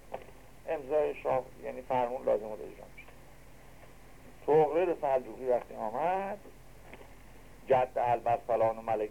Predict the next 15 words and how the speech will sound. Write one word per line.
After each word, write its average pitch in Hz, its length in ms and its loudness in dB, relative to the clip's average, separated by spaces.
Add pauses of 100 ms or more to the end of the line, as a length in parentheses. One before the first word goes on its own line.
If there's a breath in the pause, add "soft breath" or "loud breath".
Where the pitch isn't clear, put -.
شاهی 113 260 2
که 110 340 -2 (920)
از 110 200 2 (280)
سواحل 113 460 6
مدیترانه 117 960 2 (100)
تا 101 540 4 (760)
مرز 117 240 2 (220)
سیمون 113 380 -4
و 101 80 -10
جیهون 110 440 -6
مملکتشون 110 720 -4
بود، 160 580 2 (420)
جدشون 147 500 2
همچه 127 280 -4
آدم. - 280 -4